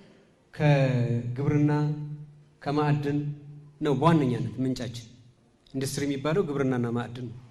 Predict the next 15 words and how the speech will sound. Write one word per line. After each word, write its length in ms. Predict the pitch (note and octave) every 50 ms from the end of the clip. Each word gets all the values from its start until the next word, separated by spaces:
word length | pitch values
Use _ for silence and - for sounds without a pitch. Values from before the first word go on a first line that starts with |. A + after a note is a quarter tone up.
| - - _ _ _ _ _ _ _ _ _ _ _ _ _ _ _ _ _ _ _ _ _ _ _ _ _ _ -
ግብርና 340 | - C3+ C#3+ D3+ D#3+ D#3 D3+ C#3+
ደግሞ 180 | C#3+ D3 E3+ G3
እንስሳት 360 | G3 F3 D3+ - F3 E3 D3+ E3
አለን 220 | C#3+ C3+ B2+ A#2
እዚህ 200 | A2 - - - - - - - - - - _ -
በስፋት 460 | B2 B2+ B2 B2 B2 A#2+ B2 A2 A2+ A#2+ - - - - - - _ _ _ _ _ _ _ _ -
ማር 240 | B2+ C3+ C#3 C#3 C#3
ብናቀነባብር፣ 800 | C3+ C#3+ C#3+ C#3 C3+ C3 C#3 C#3 C#3 C3+ C3+ C3+ C3 - D3+ D#3 - - - - - - - - _ _ _ _ _ _ _ _ _ _ _ _ _ _ _ _ _ _ _ _ -
የእንስሳት 880 | C3 C#3 C#3+ C#3+ C#3 C3+ C3 C3 B2+ B2 B2 B2 B2 B2 - D#3+ D3 D3+
ተዋጽኦችን 560 | D3 C#3 C#3+ C3+ C3 C#3 B2+ B2 - B2+ B2
ብናቀነባብር 720 | C3 A#2+ B2+ B2+ A#2+ B2 C3 B2+ B2 B2+ C3 B2 D3 F3+ - - - - - -
የህብረተሰቡን 520 | B2+ C3+ B2 C3+ B2+ B2 - C3 A#2+ B2
ኑሮ 120 | B2 A#2+ B2+
መቀየር 360 | B2 B2 B2 C3 A#2+ B2 B2+ B2
ይችላል። 300 | A#2+ - - - -